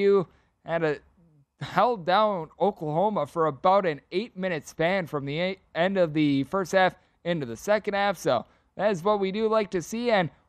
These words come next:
we're gonna go back to the under train on this one, as this time we go from the Big Twelve, and we're gonna be heading out to the S E C for this game. This is six eighty-nine, six ninety on the betting board. Tennessee is playing us to Georgia.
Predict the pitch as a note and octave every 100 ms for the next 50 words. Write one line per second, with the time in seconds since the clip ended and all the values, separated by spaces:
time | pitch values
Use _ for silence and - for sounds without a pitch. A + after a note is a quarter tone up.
0 | _ G#3+ A#3 G#3+ A#3 A3+ A3+ G3+ A3 G#3+
1 | G#3+ G#3+ F#3+ G3 G#3 G#3+ G#3 G3 G3 G3+
2 | - D#3 D3 D3 - _ _ - F#3+ -
3 | G3+ F#3+ F3+ F#3+ F#3+ - F#3 D#3+ D3 F#3
4 | E3+ - G3 A#3 C4 B3 A3+ A3 G#3 G#3
5 | G3+ G3+ G#3 G3+ G3 G3 G3 G3+ F#3 F#3+
6 | F#3 - G#3+ F#3+ G3 F3+ - - C3 A2
7 | - _ _ - D3+ - D3 C#3+ C#3 -
8 | B3 - - G3+ G#3+ G3+ F#3+ B2+ A2 F#3+
9 | - F3+ F3 E3+ E3 E3+ E3+ D#3+ E3 D#3
10 | E3+ D3+ _ _ - B3 C4+ - C#3+ G#2+
11 | A2+ D#3 D#3 D3+ D3+ - _ _ G3+ D3
12 | E3+ G3+ C3+ -